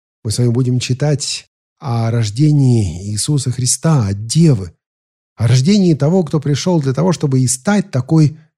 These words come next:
жертвой за грех. Напомню, хотя к этому мы ещё подойдём, м, через встречу, да, через, а, одну нашу беседу,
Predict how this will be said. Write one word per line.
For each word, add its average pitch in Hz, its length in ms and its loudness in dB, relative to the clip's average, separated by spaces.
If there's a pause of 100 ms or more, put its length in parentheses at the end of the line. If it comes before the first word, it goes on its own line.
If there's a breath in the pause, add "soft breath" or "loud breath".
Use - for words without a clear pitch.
(140)
жертвой 120 560 0
за 127 140 -2
грех. 160 480 -2 (1040)
Напомню, 160 580 0 (480 loud breath)
хотя 120 300 2
к - 100 -2
этому 117 160 2
мы 117 140 2
ещё 117 180 -2
подойдём, 120 640 0 (240 soft breath)
м, 127 240 -8
через - 680 -2 (120)
встречу, 123 600 0
да, 123 140 -2
через, 117 540 -4
а, 104 360 -2
одну 113 300 0
нашу 113 240 0
беседу, 120 460 0